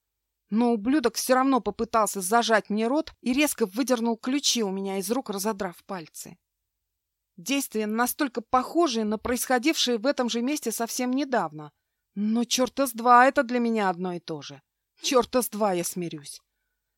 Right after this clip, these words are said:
Что есть силы, не обращая внимания на треснувшие губы, укусила сволочь за руку. Он зашипел и снова швырнул меня о стену. Я опять оглушена и на грязном полу.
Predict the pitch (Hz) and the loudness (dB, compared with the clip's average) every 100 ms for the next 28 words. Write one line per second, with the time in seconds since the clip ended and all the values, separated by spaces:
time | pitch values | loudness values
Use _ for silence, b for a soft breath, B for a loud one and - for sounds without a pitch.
0 | - - - 247 233 - 262 262 233 226 | -6 -4 0 0 0 -2 -2 0 0 0
1 | 233 220 247 226 226 226 240 226 214 220 | 0 0 2 0 0 0 0 0 -2 -2
2 | 240 247 - 214 - 220 254 269 262 - | 0 -2 -2 -6 -4 -2 -2 0 -2 -2
3 | 220 247 - 294 277 214 - 214 262 240 | -4 -2 0 0 2 0 -2 -2 0 0
4 | 208 185 247 170 156 - 151 _ _ _ | -2 0 2 0 -4 -12 -16 _ _ _
5 | _ _ - 226 185 254 - 269 330 302 | _ _ -2 0 2 4 4 4 2 2
6 | 226 220 202 - 262 294 220 - 240 240 | 2 0 -2 0 2 2 2 2 0 0
7 | 240 196 202 196 185 - - 151 139 - | -2 -2 -4 -4 -6 -8 -12 -14 -14 -20
8 | _ _ _ _ _ _ _ - 196 254 | _ _ _ _ _ _ _ -4 4 4
9 | 240 294 254 208 220 - 226 247 226 196 | 6 4 4 0 0 0 0 2 2 0
10 | 185 202 208 220 202 190 - 196 165 143 | -2 -2 -2 -2 -2 -6 -6 -10 -10 -16